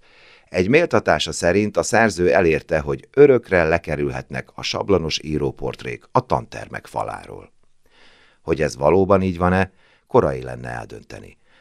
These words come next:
De az biztos, hogy a kötetből megismert történetek jó kiegészítői lehetnek az irodalomóráknak,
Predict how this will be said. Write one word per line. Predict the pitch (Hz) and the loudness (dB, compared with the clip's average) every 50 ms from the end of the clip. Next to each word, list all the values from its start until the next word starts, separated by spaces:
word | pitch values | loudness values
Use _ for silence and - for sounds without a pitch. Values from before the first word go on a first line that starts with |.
| _ _ | _ _
De | _ 71 80 - | _ -4 0 2
az | 80 92 90 82 | 4 2 2 2
biztos, | 90 107 95 - - 78 71 - | 0 -2 -2 -2 -4 -6 -6 -4
hogy | - 76 73 | -4 -2 -2
a | 76 | -2
kötetből | 73 - 110 107 - 95 78 65 76 78 | 2 2 2 2 4 0 0 0 -2 0
megismert | 73 82 82 80 76 - - 69 67 65 - | 0 0 -2 -2 -4 -6 -6 -6 -8 -8 -6
történetek | - 87 82 78 - 80 71 67 65 65 64 62 - | -4 -4 -4 -2 -4 -6 -6 -6 -8 -10 -12 -14 -4
jó | - 87 98 98 87 | 2 4 4 4 4
kiegészítői | - 82 80 76 71 62 69 67 - - 67 64 - 67 65 65 | 2 -4 -4 -4 -4 -4 -6 -8 -6 -8 -12 -10 -8 -8 -6 -6
lehetnek | 67 62 60 60 60 - - 58 - | -6 -6 -8 -8 -12 -12 -16 -16 -16
az | - 58 71 | -16 -6 -4
irodalomóráknak, | 90 98 98 92 82 80 82 80 78 76 69 69 65 65 62 - - - 64 - - | 0 0 0 2 0 0 0 0 -2 -2 -4 -4 -4 -4 -6 -6 -8 -12 -12 -12 -14